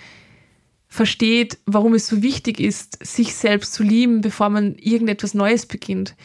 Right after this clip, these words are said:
Denn wenn dir etwas in dir fehlt, dann suchst du es immer beim anderen. Und du wirst es im anderen finden, du wirst es in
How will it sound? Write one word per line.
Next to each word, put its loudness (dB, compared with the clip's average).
Denn 2
wenn 2
dir 2
etwas -2
in 0
dir 4
fehlt, -2
dann 2
suchst -6
du 2
es -2
immer -2
beim -4
anderen. 0
Und -2
du 2
wirst 2
es -8
im -4
anderen 2
finden, 0
du 0
wirst 2
es -6
in -2